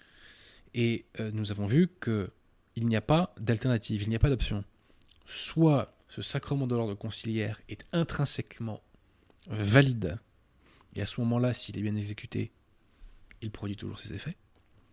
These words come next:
soit il est intrinsèquement invalide et en toutes circonstances,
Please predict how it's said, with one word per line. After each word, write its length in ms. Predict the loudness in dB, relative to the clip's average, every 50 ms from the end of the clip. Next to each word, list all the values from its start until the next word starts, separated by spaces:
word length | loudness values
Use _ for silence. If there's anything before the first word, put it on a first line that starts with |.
| -20 -20 -20 -20 -20 -16
soit 340 | -12 -12 -6 -4 -2 0 0
il 100 | 0 -2
est 140 | -4 -6 -6 -4
intrinsèquement 640 | -4 -4 -2 -2 -4 -4 -4 -4 -4 -4 -4 -6 -2 4
invalide 540 | 6 6 8 8 6 4 4 2 0 -2 -2 -4 _ _ -20 -20 -20 -20 -20 -20 -20 -20 -20 -20 -8 -2
et 100 | 0 0
en 100 | 0 0
toutes 200 | 0 -2 -2 0
circonstances, 720 | 0 -2 -2 -2 -4 -4 -2 -2 -2 -2 -2 -4 -6 -10 -12